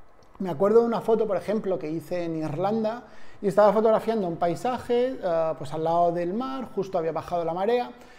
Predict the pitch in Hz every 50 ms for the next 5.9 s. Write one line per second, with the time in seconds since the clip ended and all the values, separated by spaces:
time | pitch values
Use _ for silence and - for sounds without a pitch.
0 | - - - 175 - - 202 220 226 233 214 - 220 214 214 202 202 196 196 240
1 | 262 247 247 254 262 240 202 208 247 269 269 226 196 190 185 185 180 175 170 185
2 | 185 190 185 175 - - 247 302 294 285 254 214 - 220 208 - - 214 214 208
3 | 208 208 196 214 208 220 226 226 240 233 - - - - - - - 190 170 -
4 | 185 170 208 254 269 285 254 240 208 208 202 185 208 196 175 190 185 - 190 185
5 | 180 160 135 185 180 170 175 170 143 196 226 226 220 - - 214 214 214